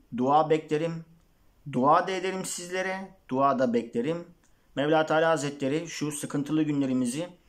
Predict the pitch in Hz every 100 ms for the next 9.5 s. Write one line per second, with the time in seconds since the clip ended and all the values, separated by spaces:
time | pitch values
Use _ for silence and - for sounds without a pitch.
0 | _ - _ 151 160 151 147 143 131 135
1 | 131 123 151 165 156 127 143 147 127 151
2 | 147 147 147 135 147 151 135 117 131 131
3 | 139 113 113 151 170 185 - - - -
4 | - - 160 - 165 160 131 151 151 175
5 | 180 156 139 131 120 113 127 147 - 185
6 | 160 143 135 123 127 - 220 - 165 170
7 | 165 156 151 151 147 143 135 147 147 139
8 | 135 123 143 - 135 135 135 120 113 113
9 | 139 165 170 - 175